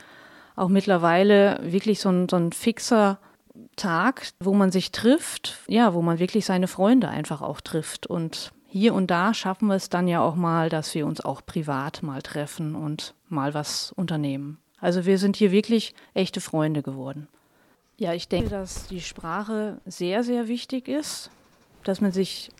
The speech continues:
dann einfach viel mehr dazugehörig fühlt. Man hat natürlich bessere Chancen und das nicht nur beruflich, sondern ich glaube,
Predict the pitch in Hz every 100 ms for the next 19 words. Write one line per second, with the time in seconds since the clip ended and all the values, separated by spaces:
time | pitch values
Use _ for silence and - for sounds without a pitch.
0 | _ 170 175 214 - 185 208 190 - -
1 | 208 208 202 196 196 196 180 156 - 214
2 | 208 247 240 240 240 - - 233 247 247
3 | - - 170 170 175 175 - 175 - 202
4 | 220 - 202 - 196 185 196 190 202 -
5 | 208 196 - - 170 170 170 - - 190
6 | 185 190 190 196 170 175 160 214 - 240
7 | 240 - 196 190 190 185 185 180 196 208